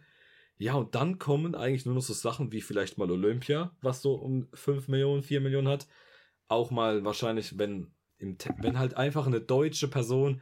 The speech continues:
in irgendeiner Sportart mal ganz groß irgendwo im Finale ist, zum Beispiel Tennis oder sonst irgendwas.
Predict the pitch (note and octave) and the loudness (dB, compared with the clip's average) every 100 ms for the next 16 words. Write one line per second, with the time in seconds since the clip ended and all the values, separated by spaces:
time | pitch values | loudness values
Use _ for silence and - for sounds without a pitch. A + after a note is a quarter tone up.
0 | - - A2+ C#3+ C#3 C#3 C3 B2 A#2 A2 | -8 -10 -2 0 2 2 0 -2 0 0
1 | - - G#2 G#2 B2+ C3 - A#2 G#2+ A2+ | -2 -4 -2 0 0 0 -2 -2 0 0
2 | A2 G#2+ G#2 G2+ F#2+ F#2 G#2+ G2 G2 F2+ | 0 -2 0 0 0 -4 -4 -4 -6 -2
3 | C#3 C#3 B2+ A2+ F#2+ F#2 C3+ C3+ - C3 | 0 2 0 -2 -4 -2 -4 -4 -6 -4
4 | B2+ B2 | -2 -4